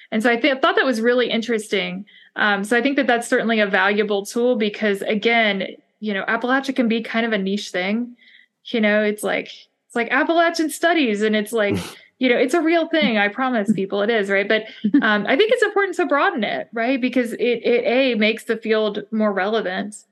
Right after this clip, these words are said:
Speaker 1: if, if we can kind of make these connections to other fields of studies. And then there's also a lot that we can learn from what other fields are doing,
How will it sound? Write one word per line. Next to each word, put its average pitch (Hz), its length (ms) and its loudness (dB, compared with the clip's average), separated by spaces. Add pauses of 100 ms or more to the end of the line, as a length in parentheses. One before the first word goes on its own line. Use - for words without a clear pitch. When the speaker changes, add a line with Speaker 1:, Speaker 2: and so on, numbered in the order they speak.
(140)
Speaker 1:
if, 214 200 -6
if 208 180 -4
we 196 140 -2
can 202 180 -2
kind 196 200 -6
of 190 100 -8
make 196 220 -6
these 202 220 -6
connections 190 540 -8
to 180 100 -4
other 208 220 0
fields 196 300 -4
of 196 80 -10
studies. 202 420 0 (380)
And 277 140 2
then 320 80 2
there's 330 180 2
also 302 640 2
a 233 100 0
lot 247 240 2
that 226 100 0
we 226 100 -2
can 220 140 -2
learn 233 240 -2
from 208 180 -2
what 202 340 0
other 208 280 -4
fields 202 260 -2
are 185 80 -4
doing, 190 600 -2